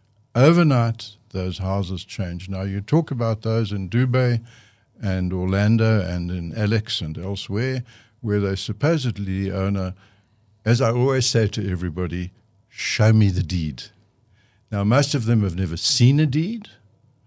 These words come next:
And if you do go to the municipal office and draw one out of a filing cabinet and look at it, it's a sham deed.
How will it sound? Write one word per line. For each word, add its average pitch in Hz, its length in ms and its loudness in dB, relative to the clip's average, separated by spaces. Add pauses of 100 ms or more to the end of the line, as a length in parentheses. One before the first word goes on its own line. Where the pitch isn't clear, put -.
(340)
And 113 180 2
if 101 160 0
you 98 80 0
do 110 220 0
go 117 220 4
to - 140 -6
the 95 120 -4
municipal 104 640 -2
office 107 380 -4
and 95 140 -6
draw 104 200 -2
one 98 200 -2
out 104 200 -4
of 98 80 -4
a 92 80 -6
filing 98 460 -4
cabinet 95 420 -6
and 85 160 -8
look 131 180 -4
at 139 80 -6
it, 135 220 -6 (500)
it's - 200 -6
a 123 40 -2
sham 107 500 4
deed. 76 360 -10